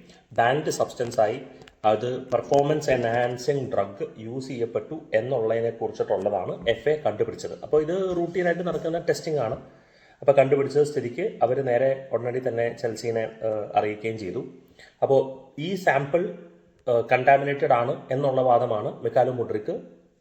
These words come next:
ആ, പറയുന്നത്. എന്നിട്ട് <clears throat> ഇതിന് ബി സാമ്പിൾ കൊടുത്തിട്ടുണ്ട്. അപ്പോൾ ബി സാമ്പിൾ എന്ന് വെച്ച് കഴിഞ്ഞാൽ ഒരു പക്ഷേ എ സാമ്പിളിൽ നിന്ന് പോസിറ്റീവ് അല്ലാത്തതാവണം ബി സാമ്പിൾ എന്ന്, ആ, അയച്ചു കൊടുത്തിട്ടുണ്ട്. ഇനി ബി സാമ്പിൾ ടെസ്റ്റ് ചെയ്ത് അതിൻ്റെ റിസൾട്ടും കൂടെ വരണം.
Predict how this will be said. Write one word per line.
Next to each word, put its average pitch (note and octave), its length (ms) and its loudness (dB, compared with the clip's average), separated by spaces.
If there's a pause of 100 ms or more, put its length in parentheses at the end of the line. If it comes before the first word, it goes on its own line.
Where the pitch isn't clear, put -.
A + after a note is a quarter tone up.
(160)
ആ, G#2 80 -12 (680)
പറയുന്നത്. F#2+ 360 2 (640)
എന്നിട്ട് C3+ 220 8 (360)
<clears throat> - 640 -4
ഇതിന് E3 160 2 (100)
ബി E3 80 0 (100)
സാമ്പിൾ F3 320 2 (320)
കൊടുത്തിട്ടുണ്ട്. G#2 420 -2
അപ്പോൾ A2+ 200 2
ബി A#2 160 -4
സാമ്പിൾ C3 240 2
എന്ന് E3+ 160 -4
വെച്ച് D3+ 140 -6
കഴിഞ്ഞാൽ E3+ 200 -2 (180)
ഒരു D#3 140 0
പക്ഷേ D3+ 200 -2 (120)
എ - 20 0 (120)
സാമ്പിളിൽ D3 400 0
നിന്ന് D3+ 180 -6 (240)
പോസിറ്റീവ് C3+ 440 -4
അല്ലാത്തതാവണം C3 720 0 (600)
ബി C#3+ 160 0
സാമ്പിൾ C3+ 340 2
എന്ന്, B2+ 140 -4 (340)
ആ, A#2+ 40 6 (280)
അയച്ചു A#2 240 2
കൊടുത്തിട്ടുണ്ട്. G#2+ 380 -4
ഇനി A#2+ 180 -8
ബി A#2+ 60 -6 (100)
സാമ്പിൾ C#3+ 320 0
ടെസ്റ്റ് C#3 220 -2
ചെയ്ത് B2+ 140 -2 (140)
അതിൻ്റെ C#3+ 280 4
റിസൾട്ടും A#2+ 300 -2
കൂടെ A2+ 160 2
വരണം. F2 200 -6